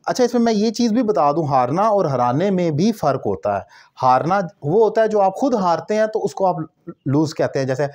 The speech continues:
"I have lost, uh, this match" या "पाकिस्तान has lost", तो कोई चीज़ जो हार जाते हैं। लेकिन अगर आप हरा देते हैं, अगर पा-, आपके पाकिस्तान ने हरा दिया है, फिर आप ये नहीं कहेंगे, "पाकिस्तान इंडिया को हरा दिया", "पाकिस्तान has lost India" नहीं कहेंगे,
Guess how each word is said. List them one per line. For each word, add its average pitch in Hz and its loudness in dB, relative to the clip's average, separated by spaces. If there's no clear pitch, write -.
"I 147 4
have 143 0
lost, 151 0
uh, 113 2
this 151 -2
match" 123 -2
या 117 0
"पाकिस्तान 139 -2
has 135 -2
lost", 127 0
तो 185 -2
कोई 233 0
चीज़ 226 -2
जो 226 2
हार 143 4
जाते 151 0
हैं। 135 -2
लेकिन 190 2
अगर 233 2
आप 208 2
हरा 156 2
देते 277 0
हैं, 147 0
अगर 143 0
पा-, - -2
आपके 160 0
पाकिस्तान 180 -2
ने 208 0
हरा 139 2
दिया 185 2
है, 113 -2
फिर 175 0
आप 175 2
ये 196 2
नहीं 220 0
कहेंगे, 196 0
"पाकिस्तान 170 -2
इंडिया 196 2
को 208 4
हरा 165 2
दिया", 185 0
"पाकिस्तान 165 -2
has 160 0
lost 160 0
India" 180 2
नहीं 214 -2
कहेंगे, 151 -2